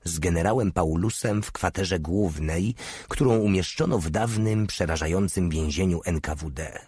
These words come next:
Okropny budynek Rosjanie nazwali skromnie Komisariatem Spraw Wewnętrznych.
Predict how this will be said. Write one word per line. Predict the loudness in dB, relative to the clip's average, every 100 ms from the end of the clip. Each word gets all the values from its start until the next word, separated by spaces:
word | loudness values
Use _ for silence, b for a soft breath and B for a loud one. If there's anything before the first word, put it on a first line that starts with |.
| _ _ _ _ _ _ _ _ _ 0
Okropny | 2 2 2 2
budynek | 2 2 2
Rosjanie | 0 0 0 0 2
nazwali | 0 -2 -2 -2
skromnie | -4 -2 0 2 0 -2 B _
Komisariatem | 0 2 2 0 0 0 0 0 0
Spraw | -2 -4 -4
Wewnętrznych. | -4 -4 -4 -2 -2 -4 -6 -10 -8 -8 -10